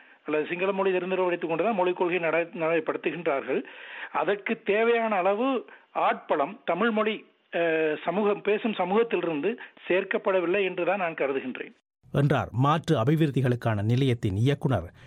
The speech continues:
Speaker 2: எஸ் பாலகிருஷ்ணன். அரச பேருந்தொன்றில் கர்ப்பிணி தாய்மார்களுக்காக என்று சிங்களத்திலும் ஆங்கிலத்திலும் சரியாக எழுதப்பட்டிருக்க,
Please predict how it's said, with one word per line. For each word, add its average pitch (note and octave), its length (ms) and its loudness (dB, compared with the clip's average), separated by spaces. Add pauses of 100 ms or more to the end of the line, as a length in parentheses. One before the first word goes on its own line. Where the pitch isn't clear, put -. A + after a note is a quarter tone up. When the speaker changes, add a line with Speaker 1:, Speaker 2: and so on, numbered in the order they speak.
(180)
Speaker 2:
எஸ் C#3 320 -2 (120)
பாலகிருஷ்ணன். A#2 560 -2 (320)
அரச A#3 400 0
பேருந்தொன்றில் D#3+ 540 4 (120)
கர்ப்பிணி G3 320 2 (100)
தாய்மார்களுக்காக B2+ 840 2 (140)
என்று C#3+ 180 4
சிங்களத்திலும் D3+ 600 2
ஆங்கிலத்திலும் B2+ 680 2
சரியாக G3 600 2
எழுதப்பட்டிருக்க, C#3+ 680 0